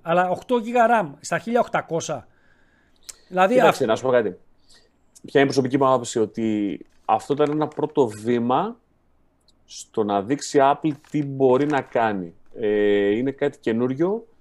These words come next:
Speaker 2: Νομίζω ότι καλό να περιμένουμε, να δούμε ίσως και τη δεύτερη έκδοση και τα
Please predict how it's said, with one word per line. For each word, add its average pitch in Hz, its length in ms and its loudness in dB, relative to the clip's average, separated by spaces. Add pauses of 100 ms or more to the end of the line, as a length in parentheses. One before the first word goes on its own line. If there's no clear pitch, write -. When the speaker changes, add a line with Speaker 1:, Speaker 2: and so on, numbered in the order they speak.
(560)
Speaker 2:
Νομίζω 131 500 0
ότι 139 440 2 (400)
καλό 110 180 0
να 131 80 0
περιμένουμε, 117 840 0
να 107 180 -6
δούμε 120 240 -2
ίσως 117 280 -6
και 120 120 -10
τη 110 140 -12
δεύτερη 110 400 0
έκδοση 123 800 0
και - 80 -8
τα 98 140 -2